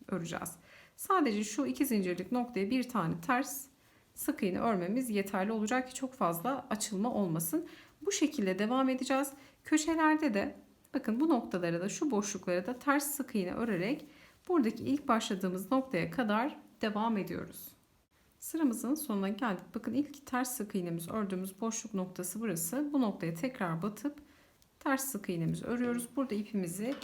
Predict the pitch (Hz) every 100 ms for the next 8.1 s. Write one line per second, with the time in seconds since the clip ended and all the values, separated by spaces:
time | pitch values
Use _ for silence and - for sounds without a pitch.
0 | - - _ 269 254 202 175 170 165 165
1 | - 240 240 262 - - - - - -
2 | - _ _ _ - 254 202 175 160 165
3 | 220 269 294 - - _ _ _ - -
4 | - 185 190 185 202 254 - 226 190 208
5 | 233 311 - - _ - - 269 214 175
6 | - 254 202 175 196 311 - - - 226
7 | 196 160 160 160 - - 160 180 285 -